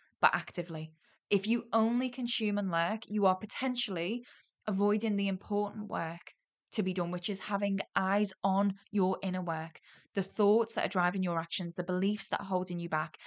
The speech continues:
the assumptions that you make about what will happen if you do that scary thing that you're not doing. Yes,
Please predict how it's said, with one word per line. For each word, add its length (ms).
the 100
assumptions 800
that 140
you 120
make 180
about 260
what 280
will 140
happen 400
if 220
you 120
do 180
that 160
scary 380
thing 380
that 120
you're 180
not 280
doing. 320
Yes, 440